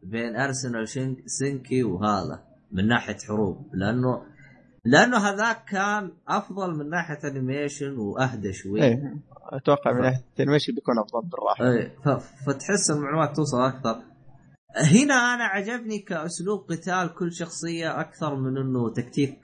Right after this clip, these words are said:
Speaker 1: آه، حروب. التكتيك حروب عجبتني، بس، آه، في أرسنال سينكي بعد كان في تكتيكات مجنونة يعني زي كذا، فهمت علي؟
Speaker 2: أها.
Speaker 1: فما أدري.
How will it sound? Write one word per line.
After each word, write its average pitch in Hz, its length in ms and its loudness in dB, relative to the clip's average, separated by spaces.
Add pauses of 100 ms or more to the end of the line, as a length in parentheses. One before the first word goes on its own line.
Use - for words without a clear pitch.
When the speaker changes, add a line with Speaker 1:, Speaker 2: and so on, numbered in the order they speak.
Speaker 1:
آه، 92 320 0
حروب. 110 500 0 (1000)
التكتيك 95 500 0
حروب 131 340 0
عجبتني، 107 580 0
بس، 95 320 -2
آه، 90 280 -2
في 113 160 2
أرسنال 123 340 0
سينكي 131 300 0
بعد 113 240 2
كان 104 260 -2
في 131 140 0
تكتيكات 107 640 0
مجنونة 95 520 2
يعني 87 220 2
زي 98 200 2
كذا، 76 460 -2 (320)
فهمت 92 220 2
علي؟ 98 240 4 (920)
Speaker 2:
أها. 123 240 2 (540)
Speaker 1:
فما 92 520 4
أدري. 90 320 -4